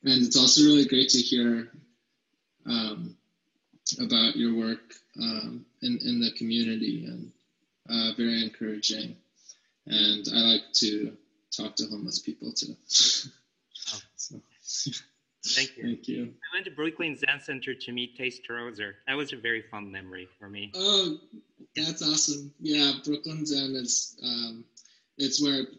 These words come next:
Speaker 1: you know, I, I practiced before.
Speaker 2: Okay.
Speaker 1: Uh, it, it closed, yeah. The, the, um, they, they, they're, they're moving out right now 'cause they couldn't keep the space, so.
Speaker 2: I wish you
Speaker 1: Yeah.
Speaker 2: luck. Yeah, thank you. Nice to meet you.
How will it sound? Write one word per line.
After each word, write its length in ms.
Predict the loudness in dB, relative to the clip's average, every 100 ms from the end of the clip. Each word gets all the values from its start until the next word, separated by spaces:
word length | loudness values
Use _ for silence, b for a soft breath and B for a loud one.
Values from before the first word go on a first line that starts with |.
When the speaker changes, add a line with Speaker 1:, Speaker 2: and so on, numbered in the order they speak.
| _
Speaker 1:
you 140 | -6 -6
know, 240 | -4 -6
I, 180 | -6 -8
I 40 | -10
practiced 540 | -8 -10 -8 -8 -8
before. 540 | -10 -14 -12 -12 -12 -16 _ _ -20 -18
Speaker 2:
Okay. 200 | -10 -12 -12 _
Speaker 1:
Uh, 40 | -16 -10
it, 140 | -10 -6
it 180 | -8 -8
closed, 460 | -10 -10 -8 -8 -6
yeah. 180 | -6 -8 -10
The, 280 | -6 -4 -4 -6
the, 120 | -4 0
um, 340 | 0 0 -8 -18 _ _ _ -2
they, 220 | 0 0
they, 220 | 4 2 2 -2 0
they're, 200 | 0 0 -6 -8
they're 180 | -6
moving 380 | -2 0 0 0
out 240 | 0 0 -2 -8 -12
right 180 | -10 -6
now 220 | -4 -4 -6
'cause 200 | -10 -12
they 140 | -12 -14
couldn't 380 | -12 -12 -12 -14 -20 _ _
keep 200 | -14 -14
the 80 | -10
space, 380 | -8 -8 -10 -6
so. 240 | -4 -6 -12 _ _ _ _ -20
Speaker 2:
I 40 | -16
wish 220 | -14 -14
you 60 | -12
Speaker 1:
Yeah. 140 | -14 -10 -10 -10 _
Speaker 2:
luck. 100 | -20 _ _
Yeah, 120 | -12 -12 -16
thank 160 | -14 -12
you. 100 | -12 -14 _
Nice 140 | -16 -12
to 60 |
meet 180 | -10
you. 80 | -10